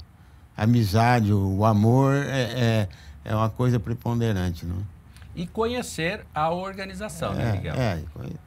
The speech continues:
Speaker 2: Que eu acho
Speaker 1: isso
Speaker 2: que
Speaker 1: é intrínseco, né?
Speaker 2: É, que é o, a minha missão dentro do Rotary é essa, é
Speaker 1: Aham.
Speaker 2: levar o conhecimento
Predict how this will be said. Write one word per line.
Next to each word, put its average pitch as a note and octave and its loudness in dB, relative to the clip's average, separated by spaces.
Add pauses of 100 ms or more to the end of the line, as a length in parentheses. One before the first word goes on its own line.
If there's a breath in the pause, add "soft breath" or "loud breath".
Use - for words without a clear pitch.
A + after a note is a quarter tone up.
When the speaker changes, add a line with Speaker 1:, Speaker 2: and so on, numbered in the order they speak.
(200)
Speaker 2:
Que G#2 -12
eu G2 -8
acho G#2+ -2
Speaker 1:
isso - -6
Speaker 2:
que - -4
Speaker 1:
é B2 -2
intrínseco, A#2+ 2
né? G2+ -2
Speaker 2:
É, G#2 -6
que G2+ -8
é G#2 -4
o, A#2+ -4
a A#2+ -6
minha B2 -2
missão B2 -4
dentro G#2+ -6
do F#2+ -8
Rotary G#2+ -6
é C#3+ -4
essa, F2+ -2
é F#2+ 0
Speaker 1:
Aham. F#2 0
Speaker 2:
levar G#2 0
o D3 -4
conhecimento A2+ -6